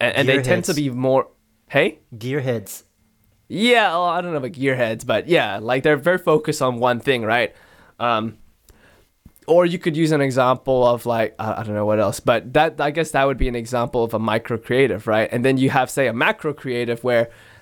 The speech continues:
Speaker 1: they're a lot more bigger picture, you know?
Speaker 2: Yep.
Speaker 1: Where, um, they tend to, macro creatives tend to be much more, like, focused on the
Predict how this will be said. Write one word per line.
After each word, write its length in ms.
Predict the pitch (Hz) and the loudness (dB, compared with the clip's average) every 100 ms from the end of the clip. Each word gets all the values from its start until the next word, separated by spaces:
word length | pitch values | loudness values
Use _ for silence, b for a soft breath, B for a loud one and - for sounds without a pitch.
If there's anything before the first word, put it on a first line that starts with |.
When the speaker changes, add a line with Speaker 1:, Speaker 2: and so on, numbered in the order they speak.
| B | B
Speaker 1:
they're 220 | 135 135 131 | 2 4 4
a 80 | |
lot 420 | 131 135 160 160 110 | 4 4 2 0 -8
more 640 | 110 127 139 135 131 123 _ _ _ | -14 -8 -4 0 0 -2 _ _ _
bigger 300 | 123 131 139 | -2 2 0
picture, 580 | - 135 - 202 220 339 _ _ _ | 0 -6 -2 2 2 -2 _ _ _
you 120 | - 156 | -2 0
know? 240 | 180 214 _ _ _ _ _ - | 2 -2 _ _ _ _ _ -8
Speaker 2:
Yep. 260 | 151 - - _ _ _ _ _ _ | -8 -8 -12 _ _ _ _ _ _
Speaker 1:
Where, 460 | - 151 147 143 139 B B B B - | 0 2 4 2 0 B B B B -2
um, 560 | 127 123 120 120 117 - - _ 139 | 0 2 2 0 -6 -10 -20 _ -2
they 180 | 143 | 0
tend 400 | 156 - 175 190 | 0 -4 -4 -4
to, 240 | - 196 170 | -4 0 2
macro 380 | 143 180 214 185 | 2 0 0 -4
creatives 420 | - 147 143 - | -4 -2 -2 -2
tend 160 | 143 131 | -4 -4
to 80 | |
be 160 | 127 127 | -6 -4
much 380 | 123 131 127 - | 0 0 0 -4
more, 480 | 131 127 123 123 - b b b _ | 0 2 4 2 -2 b b b _
like, 420 | - 127 117 - | -2 0 0 -4
focused 420 | - 147 131 143 - | -2 0 0 -2 -4
on 120 | 127 | -4
the 120 | 113 | -4